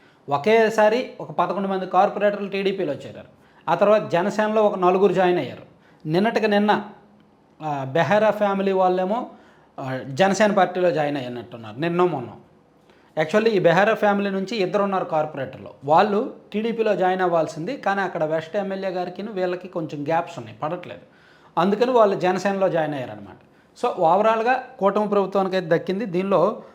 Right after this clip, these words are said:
ఆ, రెండు వేల ఇరవై ఒకటిలో ఎన్నిక జరిగినప్పుడు, అంటే, జీవీఎంసీ ఎలక్షన్స్ జరుగుతున్న, జరిగినప్పుడు మొత్తం తొంభై ఎనిమిది డివిజన్లకు గాను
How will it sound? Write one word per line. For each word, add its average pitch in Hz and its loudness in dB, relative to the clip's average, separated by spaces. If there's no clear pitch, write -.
ఆ, 135 -6
రెండు 170 2
వేల 208 6
ఇరవై 208 0
ఒకటిలో 208 0
ఎన్నిక 202 2
జరిగినప్పుడు, 175 2
అంటే, 160 -2
జీవీఎంసీ 208 -2
ఎలక్షన్స్ 185 -2
జరుగుతున్న, 165 -6
జరిగినప్పుడు 175 0
మొత్తం 196 -2
తొంభై 190 2
ఎనిమిది 208 -2
డివిజన్లకు 180 0
గాను 220 -2